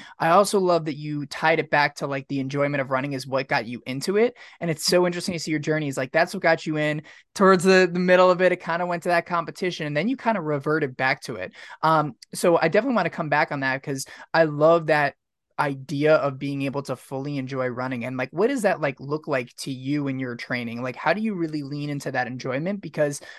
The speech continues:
you know, I think in the world of Strava and social media and having a watch on our wrist telling us what our pace is the entire time,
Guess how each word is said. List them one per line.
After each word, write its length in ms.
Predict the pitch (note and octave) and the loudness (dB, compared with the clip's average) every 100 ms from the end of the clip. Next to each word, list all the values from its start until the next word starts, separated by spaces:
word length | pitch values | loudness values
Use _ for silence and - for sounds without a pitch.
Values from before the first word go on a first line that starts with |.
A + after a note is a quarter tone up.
| - _ F#3 | -20 _ -4
you 120 | E3 | 0
know, 180 | C#3+ D3 | 0 0
I 80 | D#3 | -2
think 180 | F3 | -2
in 80 | E3+ | -2
the 80 | D3+ | -2
world 440 | C#3 D#3 D#3 D#3 | 2 4 4 4
of 220 | C#3 C3 - | -2 -6 -10
Strava 880 | - - D3+ D3+ D3+ D3 C#3+ C3+ | -6 2 6 6 6 4 4 0
and 300 | C3 C3 B2+ | -2 -8 -10
social 360 | - D3+ D3+ C3+ | -4 -2 -2 -4
media 560 | F3 G3 F3+ E3+ D#3+ C#3+ | -6 0 6 8 8 6
and 120 | C#3+ | 4
having 280 | D#3 D3 B2+ | 0 -2 -4
a 60 | |
watch 360 | C#3+ F3 E3+ F3 | 4 4 4 2
on 100 | D#3 | 0
our 120 | D3 | 0
wrist 260 | F3+ F3 - | 0 -2 0
telling 300 | F3 E3 D3+ | 0 0 -2
us 180 | C#3+ | -4
what 140 | D3 C#3+ | -4 -4
our 100 | - | -4
pace 320 | - A3 G#3 | -2 -2 -2
is 120 | F#3 | -6
the 120 | F3 | -6
entire 300 | E3 D#3+ D3+ | -6 2 2
time, 340 | D3+ D#3+ D3 | 4 2 2